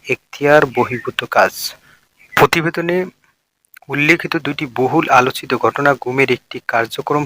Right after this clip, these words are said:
কিভাবে পরিচালিত হয়েছিল তা বোঝার জন্য গুরুত্বপূর্ণ প্রমাণ সরবরাহ করে।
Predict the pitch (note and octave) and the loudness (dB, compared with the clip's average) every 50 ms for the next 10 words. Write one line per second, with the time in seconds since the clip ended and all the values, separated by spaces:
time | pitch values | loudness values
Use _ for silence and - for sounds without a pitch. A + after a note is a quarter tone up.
0 | - - - B2 A#2 C#3+ D#3 D#3 E3+ - - C#3+ C#3 D3 - - D3 C#3 - - | -4 -4 -4 -2 0 2 4 4 4 4 4 4 2 2 2 -2 -2 0 0 0
1 | B2 - - C3+ D3 - - - A#2 G#2+ C3+ D#3+ - - - - - - _ - | 0 2 4 4 4 4 4 2 2 2 -2 -4 -6 -10 -16 -16 -16 -14 _ 0
2 | A#2+ A#2+ A2+ G#2+ A2+ A2+ A2 - A#2 B2 C3 C3 A#2 - C3 C3+ C3+ C#3 D3 D3+ | 2 2 2 0 0 -2 -2 0 2 2 4 4 4 2 2 2 2 2 0 0
3 | C3 - - - D3 - _ _ - E3 - - D#3+ D#3+ D#3 D3 - C#3 C3 B2+ | -2 -2 -2 -4 -4 -4 _ _ -14 -12 -8 -6 -4 -2 -4 -2 -2 -2 0 2
4 | C3 C3 C3 B2+ - - - A#2 A2+ A2 B2 A2+ - A#2+ A2 - A#2 A2 G#2 | 4 4 4 4 2 2 2 2 2 4 2 2 2 2 0 2 0 -2 -2